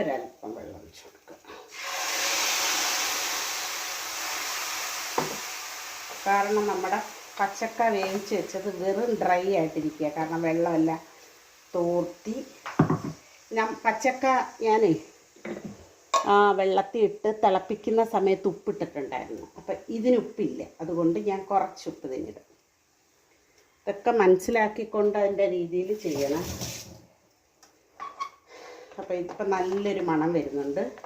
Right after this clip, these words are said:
ആ കറിവേപ്പിലയുടെയും പിന്നെ നമ്മുടെ വെളുത്തുള്ളിയുടെയും ഒക്കെ.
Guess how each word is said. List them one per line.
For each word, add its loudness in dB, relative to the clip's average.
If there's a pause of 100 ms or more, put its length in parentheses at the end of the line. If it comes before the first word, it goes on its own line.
(160)
ആ -4 (160)
കറിവേപ്പിലയുടെയും 0 (1400)
പിന്നെ 2
നമ്മുടെ 2
വെളുത്തുള്ളിയുടെയും -2 (2250)
ഒക്കെ. -2